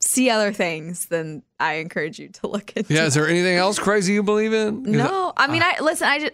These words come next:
Speaker 1: like I said, I just believe, I believe in anything that I cannot prove. Okay. Like, I, I think if I stop learning and I stop trying to challenge myself, then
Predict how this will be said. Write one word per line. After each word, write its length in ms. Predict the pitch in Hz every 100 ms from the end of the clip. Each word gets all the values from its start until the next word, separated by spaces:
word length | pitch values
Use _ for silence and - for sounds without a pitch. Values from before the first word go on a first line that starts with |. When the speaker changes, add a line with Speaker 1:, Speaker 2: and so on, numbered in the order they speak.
| -
Speaker 1:
like 160 | 294 311
I 80 |
said, 160 | 302 269
I 60 | 233
just 160 | 247
believe, 220 | 277 294 -
I 120 | 294
believe 260 | 294 320 311
in 80 | 330
anything 340 | 359 359 339
that 80 | 330
I 60 | 311
cannot 320 | 302 294 -
prove. 380 | 233 190 160 - _ _ 214
Okay. 420 | 240 233 240 - _ _ -
Like, 220 | 220 220 -
I, 460 | 233 254 240 - - -
I 140 | 214
think 280 | 214 254 247
if 160 | 262 262
I 360 | 247 233 226
stop 460 | - - - 240 247
learning 440 | 226 226 240 240
and 120 | 226 196
I 120 | 175
stop 420 | - - 208 226
trying 280 | 262 233 220
to 60 |
challenge 440 | 214 214 202 202 208
myself, 560 | 190 196 185 175 185
then 400 | 185 180 175 175